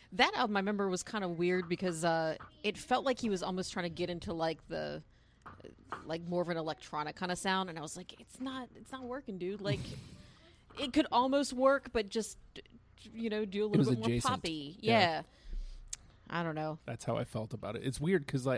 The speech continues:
Speaker 2: I feel like I pulled a lot, a lot from that album, but then coming through the second time, I was like, "Nah,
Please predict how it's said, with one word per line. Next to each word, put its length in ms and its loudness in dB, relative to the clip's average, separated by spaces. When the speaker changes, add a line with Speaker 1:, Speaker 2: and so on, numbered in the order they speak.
Speaker 2:
I 80 0
feel 200 2
like 180 2
I 40 2
pulled 300 0
a 40 0
lot, 360 4
a 100 0
lot 300 2
from 140 -2
that 120 2
album, 380 0
but 140 -2
then 320 2
coming 240 2
through 200 2
the 60 0
second 260 -2
time, 120 0
I 20 -2
was 80 -4
like, 140 -12
"Nah, 200 -6